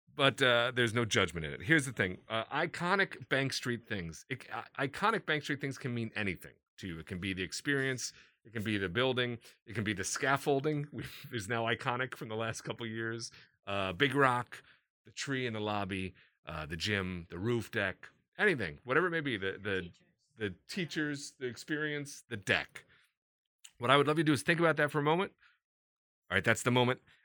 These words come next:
And now, when I come to you, uh, if you could give me three, but do me a favor and make it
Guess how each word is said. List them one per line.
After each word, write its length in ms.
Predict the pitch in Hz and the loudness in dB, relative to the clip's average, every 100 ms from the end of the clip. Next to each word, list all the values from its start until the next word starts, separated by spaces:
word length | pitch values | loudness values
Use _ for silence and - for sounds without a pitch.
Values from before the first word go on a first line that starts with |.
| _ | _
And 100 | 120 | 2
now, 460 | 127 135 131 127 - | 6 6 6 4 0
when 140 | 123 123 | 2 2
I 80 | |
come 240 | 123 185 190 | 4 4 4
to 120 | 147 | 4
you, 260 | 117 123 165 - _ _ _ _ | 4 4 2 -8 _ _ _ _
uh, 240 | 113 113 113 | 2 4 4
if 140 | 113 | 2
you 100 | 143 | 4
could 140 | 147 160 | 2 2
give 140 | 170 | 2
me 120 | 175 | 2
three, 300 | - 190 175 | 0 4 4
but 240 | 120 113 - | 4 0 2
do 120 | 139 | 0
me 140 | 139 | 0
a 40 | 123 | 2
favor 300 | 143 127 123 | 2 2 0
and 80 | |
make 200 | 117 120 | 0 0
it 100 | 117 | -2